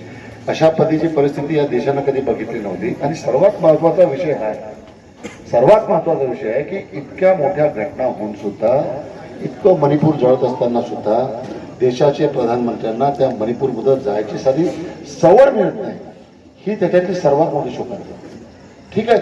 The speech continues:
घटना घडली, आपण समजू शकतो, एखाद वेळेला घटना घडली, त्या घटनेमधले जे आरोपी आहेत त्यांना शासन आपण केलं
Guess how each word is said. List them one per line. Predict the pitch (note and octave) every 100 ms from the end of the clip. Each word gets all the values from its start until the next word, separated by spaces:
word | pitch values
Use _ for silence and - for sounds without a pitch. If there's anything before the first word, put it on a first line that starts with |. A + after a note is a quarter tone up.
| -
घटना | - - F#3+ F#3
घडली, | F#3+ D3 F3 F#3
आपण | C#3+ - D#3+
समजू | C#3 C#3 D#3
शकतो, | D3+ B2+ - D#3+ -
एखाद | C3 C#3 D3
वेळेला | D3 D#3+ A#2
घटना | - D3
घडली, | - B2 A2+ F2+ - - - - -
त्या | D3+
घटनेमधले | - - D#3 D3 D3
जे | D3+ D3+
आरोपी | B2+ C#3+ D#3
आहेत | D3
त्यांना | C3+ C3+ C#3
शासन | B2 A#2+ B2
आपण | C3 C#3
केलं | C3 C#3+